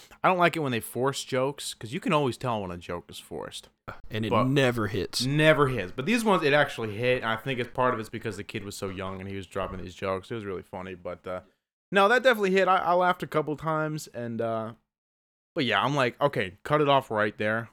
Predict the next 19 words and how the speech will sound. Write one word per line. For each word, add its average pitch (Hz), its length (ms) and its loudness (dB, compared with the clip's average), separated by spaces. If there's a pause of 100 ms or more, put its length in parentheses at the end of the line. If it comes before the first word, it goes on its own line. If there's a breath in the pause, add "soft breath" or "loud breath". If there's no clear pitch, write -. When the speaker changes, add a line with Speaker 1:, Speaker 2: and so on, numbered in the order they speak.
Speaker 1:
Like, 95 160 -8
that's 101 260 -2
it. 92 60 -8
No 98 100 -8
more 104 160 -6
jokes." 92 380 -10
Speaker 2:
No 104 180 -2
more 98 160 -4
jokes. 90 380 -6 (300)
Speaker 1:
But 110 320 0
the 120 140 -4
cops 175 420 4
in 117 80 -4
this 104 120 -8
scene, 98 340 -8 (680)
they 131 100 2
have, 156 120 4
like, 143 160 2
a, 107 140 0